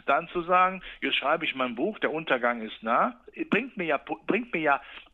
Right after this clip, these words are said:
von meiner Vermögensstruktur überhaupt nicht. Da muss man sagen, ich bin Rheinländer, et hätte man Joti jange, man muss das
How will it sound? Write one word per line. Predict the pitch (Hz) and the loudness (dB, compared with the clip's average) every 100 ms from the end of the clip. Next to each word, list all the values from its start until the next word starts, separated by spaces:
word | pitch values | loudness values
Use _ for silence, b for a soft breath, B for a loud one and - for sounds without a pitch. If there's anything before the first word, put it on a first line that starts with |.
| - | -10
von | 147 | -4
meiner | 139 139 | 0 0
Vermögensstruktur | 131 135 160 285 247 139 - 131 | -2 -4 -2 -4 -6 -10 -4 -2
überhaupt | 110 95 87 | 0 -2 -4
nicht. | - - B | -8 -12 B
Da | - | -2
muss | 135 220 - | 2 0 2
man | 147 113 | 0 2
sagen, | 120 160 214 - | 2 4 2 -2
ich | 120 - | -10 -8
bin | 147 | -8
Rheinländer, | 110 123 156 170 180 180 B B - | -2 0 2 0 2 0 B B -8
et | - | -4
hätte | 156 - 127 | -4 -2 -4
man | 107 | -2
Joti | 107 185 208 202 | 0 0 0 0
jange, | 190 185 185 185 - | 0 2 -2 -4 -4
man | 120 | -4
muss | 151 | -4
das | 131 | -8